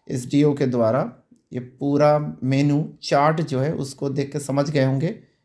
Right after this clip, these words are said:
कि किस तरह से खाना पीना होने वाला है सिलीगुड़ी के स्कूलों में।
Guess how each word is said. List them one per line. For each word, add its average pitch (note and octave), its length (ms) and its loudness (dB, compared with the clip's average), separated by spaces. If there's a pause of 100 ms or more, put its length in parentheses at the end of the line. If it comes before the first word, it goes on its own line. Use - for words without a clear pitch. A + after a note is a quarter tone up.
(160)
कि - 100 -14
किस - 280 -6
तरह C3+ 140 4
से C#3 160 -4
खाना C3+ 260 -2
पीना D3+ 220 -4
होने C#3 280 2
वाला G#2+ 240 -2
है E3 120 -2
सिलीगुड़ी B2 480 -4
के A3 240 -2
स्कूलों - 360 -8
में। - 180 -10